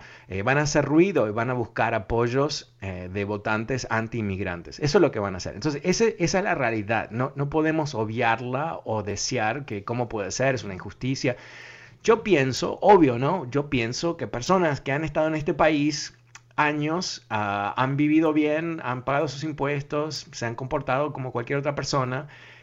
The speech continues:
que tengan todo derecho de vivir plenamente como ciudadanos a través de un proceso. ¿Sabes quién también cree eso? Biden. Y eso es lo que él está proponiendo. Pero los republicanos, por eso van a la frontera, están, eh,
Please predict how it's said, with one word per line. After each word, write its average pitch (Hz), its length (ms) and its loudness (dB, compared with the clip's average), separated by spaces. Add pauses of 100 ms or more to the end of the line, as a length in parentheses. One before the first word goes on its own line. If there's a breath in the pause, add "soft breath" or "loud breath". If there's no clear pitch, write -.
que 151 120 0
tengan 196 480 0 (360)
todo 180 640 4
derecho 127 760 0
de 127 180 -2
vivir 127 460 -2
plenamente 127 540 0
como 123 220 -6
ciudadanos 120 520 -2
a 165 60 -6
través 165 180 -2
de 175 60 -2
un 175 80 -2
proceso. 175 520 -2 (240)
¿Sabes 175 380 2
quién 165 380 0 (100)
también 135 400 2
cree 180 180 -6
eso? 170 280 -6
Biden. 92 460 -4
Y 127 60 -2
eso 135 140 0
es 151 60 4
lo 147 80 0
que 131 80 -4
él 127 80 -2
está 117 280 -2
proponiendo. 92 640 -6 (520 soft breath)
Pero 131 180 4
los 143 120 4
republicanos, 151 520 2
por 170 140 2
eso 202 140 4
van 190 140 4
a - 20 -2
la 180 80 0
frontera, 165 560 -4
están, 147 540 0
eh, 113 340 -2